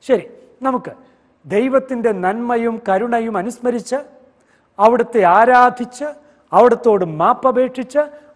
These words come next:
അവിടുത്തെ ഹിതം പൂർത്തീകരിക്കാൻ തീരുമാനിച്ച് വേണം നമ്മൾ പ്രാർത്ഥന നടത്താൻ. അത് ഇതിൽ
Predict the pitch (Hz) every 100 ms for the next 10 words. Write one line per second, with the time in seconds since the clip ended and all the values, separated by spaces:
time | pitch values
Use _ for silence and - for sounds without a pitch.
0 | 180 214 208 214 - 269 339 285 262 254
1 | 254 247 - 226 180 214 294 311 262 226
2 | 214 202 - 214 208 214 226 294 - -
3 | - 202 202 185 170 165 160 180 269 -
4 | - - 165 156 - 107 87 85 - -
5 | _ _ _ 185 196 214